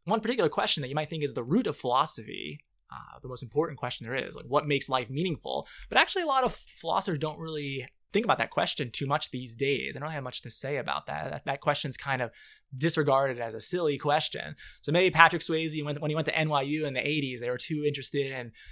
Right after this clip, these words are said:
you know, the problem of free will or causation, and they, they didn't answer his question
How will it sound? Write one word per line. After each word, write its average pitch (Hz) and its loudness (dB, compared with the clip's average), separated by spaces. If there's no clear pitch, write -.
you 127 -8
know, 117 -6
the 120 -4
problem 147 10
of 127 0
free 143 -4
will 135 2
or 117 -2
causation, 131 2
and 120 -8
they, 120 -8
they 131 -2
didn't 147 2
answer 170 2
his 147 0
question - -2